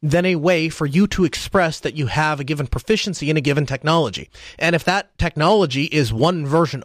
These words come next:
old, we expect, or at least I do, that you are constantly on top of these things. And it's one of the reasons that continuing education requirements are a thing. We want people to be involved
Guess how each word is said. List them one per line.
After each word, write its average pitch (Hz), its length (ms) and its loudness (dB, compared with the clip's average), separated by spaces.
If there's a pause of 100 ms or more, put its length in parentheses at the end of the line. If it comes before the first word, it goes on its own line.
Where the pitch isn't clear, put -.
old, 127 400 0 (220)
we 170 280 2
expect, - 400 -4
or 113 60 0
at 117 80 2
least 175 180 0
I 151 200 2
do, 92 260 -6 (260)
that 156 260 0
you 135 300 2
are 165 160 4
constantly 165 600 0
on 165 80 2
top 220 260 0
of 139 140 0
these 113 180 -4
things. 98 240 -6
And 135 80 0
it's 139 140 -2
one 156 120 4
of 175 100 -2
the 180 100 2
reasons 139 320 -2
that 139 120 0
continuing 123 380 0
education 220 460 0
requirements 104 480 -2
are 101 100 2
a 98 40 -2
thing. - 260 -6 (760)
We 147 220 2
want 208 320 2
people 156 400 -4 (240)
to 160 80 -4
be 151 220 -2
involved 156 840 0